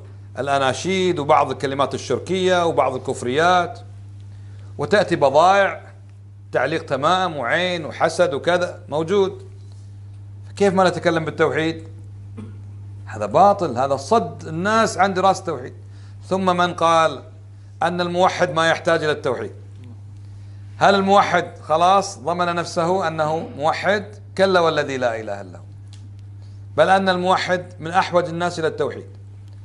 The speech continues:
عرف التوحيد فكيف يرتد عنه؟ عرف التوحيد فكيف يتخلى عنه؟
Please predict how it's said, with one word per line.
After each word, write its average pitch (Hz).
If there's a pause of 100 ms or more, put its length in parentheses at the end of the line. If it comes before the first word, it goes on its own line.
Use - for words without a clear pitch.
(380)
عرف 180
التوحيد 180
فكيف 151
يرتد 156
عنه؟ 151 (1160)
عرف 185
التوحيد 165
فكيف 165
يتخلى 170
عنه؟ 160